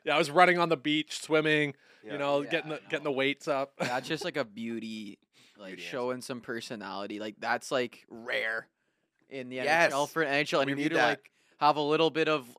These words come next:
Speaker 3: comedy and a little bit of, like,
Speaker 2: Exactly.
Speaker 3: some realness, like, some actual, like,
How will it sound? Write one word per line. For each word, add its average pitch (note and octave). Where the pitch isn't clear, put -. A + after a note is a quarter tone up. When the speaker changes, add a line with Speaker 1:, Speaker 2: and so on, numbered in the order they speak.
Speaker 3:
comedy D3+
and D#3
a C#3
little D3
bit D3+
of, C#3+
like, G2
Speaker 2:
Exactly. F#2+
Speaker 3:
some D3
realness, E3
like, -
some E3
actual, D#3
like, B2